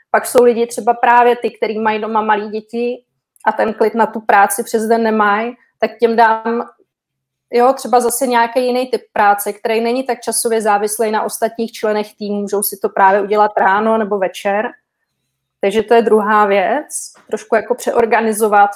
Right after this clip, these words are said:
ty náplně práce, kompetence. Další věc, která v tom může pomoct, je jako hodně zjednodušit tu komunikaci. Komunikovat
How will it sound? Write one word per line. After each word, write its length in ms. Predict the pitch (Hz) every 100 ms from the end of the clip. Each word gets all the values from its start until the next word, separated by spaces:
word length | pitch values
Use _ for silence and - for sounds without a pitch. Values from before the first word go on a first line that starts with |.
| -
ty 80 | -
náplně 440 | 220 196 214 220 220
práce, 440 | 214 208 208 220
kompetence. 840 | - 208 208 208 196 196 - 190 240 320 _ _ _ _ _ _ _ _ _ _ - _
Další 380 | 202 240 233 285
věc, 200 | 269 262 -
která 240 | 254 254
v 100 | 247 277
tom 100 | 262
může 300 | 247 233 247
pomoct, 880 | 247 247 233 233 233 240 - - -
je 600 | 247 226 226 226 233 226 240 _ _ _ _ _ _ _ _ 233
jako 220 | 247 262
hodně 360 | 247 226 240
zjednodušit 600 | 233 247 233 226 226 240 -
tu 80 |
komunikaci. 840 | 240 240 226 220 220 202 - 240 220 _ _ _ _
Komunikovat 580 | 277 226 226 220 240